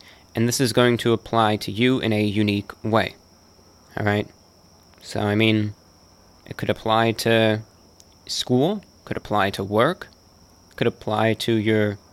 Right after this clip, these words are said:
pastime, your hobby. I, I mean, it could, could apply to anything.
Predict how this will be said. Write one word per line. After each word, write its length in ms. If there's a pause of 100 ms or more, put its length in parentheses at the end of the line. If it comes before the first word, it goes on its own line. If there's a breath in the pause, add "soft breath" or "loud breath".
(460)
pastime, 720
your 100
hobby. 680 (500 soft breath)
I, 140
I 60
mean, 140
it 80
could, 240
could 140
apply 320
to 180
anything. 480